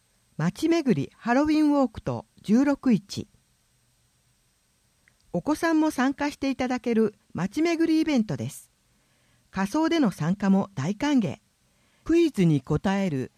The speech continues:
スタンプラリーを楽しんでいただき、最後には津島神社でのお楽しみが待っています。お子さんにもわかりやすく、超観光ボランティアガイドがご案内します。一味違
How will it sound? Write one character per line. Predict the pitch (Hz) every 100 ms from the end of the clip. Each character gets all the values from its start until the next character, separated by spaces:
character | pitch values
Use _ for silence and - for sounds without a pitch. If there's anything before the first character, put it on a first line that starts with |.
| _ _ _ _
ス | -
タ | - 302
ン | 320
プ | - 311
ラ | 311
リ | 269 190
ー | 147
を | 127 -
楽 | 185 254
し | 269 285
ん | 247
で | 151
い | 123
た | 143
だ | 131 123
き、 | - 120 - _ _ _ _ _ _ _ _
最 | 240 240 190
後 | 170
に | 147
は | 127 143 _ _ _
津 | 202
島 | 196 320 320
神 | 320 320
社 | 240
で | 156 135
の | 117 -
お | 139
楽 | 220 285
し | 285
み | 302 294
が | 294
待 | 311
っ |
て | -
い | 156
ま | 120 139
す。 | - _ _ _ _ _ _ _ _ _ -
お | 156
子 | 254 277
さ | 269
ん | 262
に | 262
も | 185
わ | 139 147
か | 233
り | 240
や | 240
す | 247 -
く、 | 156 147 _ _
超 | - 320 233
観 | - 185 254
光 | - 233 -
ボ | 139 180
ラ | 269
ン | 302
テ | 302
ィ | 302
ア |
ガ | 302 302
イ | 214
ド | 170
が | 117 -
ご | - 156
案 | 190 208
内 | 185
し | 190 156
ま | 143
す。 | - - _ _ _ _ _ _ _ -
一 | - 254 233
味 | 170
違 | 151 -